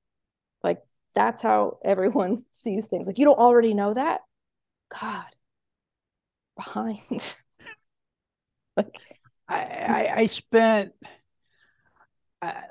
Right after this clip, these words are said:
Speaker 2: I, I gotta spend, I don't know, seventeen percent of every day being pissed off at the bullshit they taught me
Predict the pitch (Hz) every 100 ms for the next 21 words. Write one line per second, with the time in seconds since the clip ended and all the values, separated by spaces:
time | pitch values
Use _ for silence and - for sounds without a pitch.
0 | - - - 202 214 185 202 202 226 196
1 | - - 180 175 170 156 147 139 - _
2 | _ _ _ _ _ _ _ _ _ 170
3 | 156 143 143 127 - _ 233 135 226 -
4 | - - 220 220 196 - 202 196 175 170
5 | - 185 170 165 156 - 170 170 151 165
6 | 156 135 156 151 143 139 135 - - _
7 | - 127 165 156 151 147 151 170 - -
8 | - 202 - - 175 151 135 131 - -
9 | _ _ _ _ _ 165 160 156 151 151
10 | 147 143 _ - 135 151 143 127 160 135
11 | 190 226 202 - 175 156 - - 156 156
12 | 135 - - 180 196 170 170